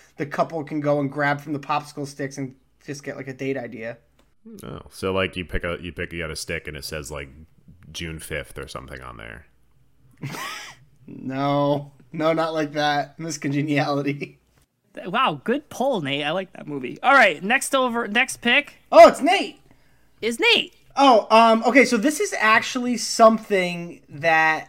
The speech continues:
Speaker 1: uh, I did at my wedding. It's something that my fantasy football league does, one that I'm not in with you guys, but everyone has to have a fantasy football related event at their wedding.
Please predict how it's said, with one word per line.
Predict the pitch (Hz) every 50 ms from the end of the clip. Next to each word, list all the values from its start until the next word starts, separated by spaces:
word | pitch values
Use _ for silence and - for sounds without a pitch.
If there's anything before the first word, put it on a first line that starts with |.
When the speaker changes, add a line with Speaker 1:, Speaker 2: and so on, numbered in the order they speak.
| _ _ -
Speaker 1:
uh, | 156 151 147 143 143 143 139 135 - - _ _ _ _ _ _ _ _ _ _
I | - 175 202 226
did | 214 180 185 214 208 202
at | 202 170
my | 170 175 180 180
wedding. | 175 175 170 170 160
It's | 151 139 -
something | 220 208 226 294 294 247
that | 208 202 185 175 170 160 - - 170
my | 165 160 165 165 160 160 156 151 156 151 151 147 - _ _ _ _ _ _ _ _ _ _ _
fantasy | - 269 302 302 285 302 285
football | 285 302 311 - - 233 214 196 180
league | 175 170 165 147 139
does, | 160 147 139 135 127 123 131
one | 151 175 190 180
that | 175 165 - - -
I'm | 160 156 165
not | 170 170 175 165
in | 175 180 180
with | 156 151
you | 160
guys, | 147 156 147 143 143
but | 175 - -
everyone | 180 190 247 269 254 247
has | 240 220 220
to | - 202
have | 196 190 185 175
a | 170 151
fantasy | 143 143 - 226 226 247 - - - -
football | - - 233 220 226 233 220 202
related | 190 190 185 180 180 175 175 165
event | 156 139 135 170 170 156 143 139 139 -
at | 156 151 170 127 - -
their | - 143 135 156 147 143 143 143 139 139 139 139 139 143 _ _ _ _ _ _ _ _ _ _ _ _ _ _ _ _ _ _ _ 156
wedding. | 175 202 165 - - -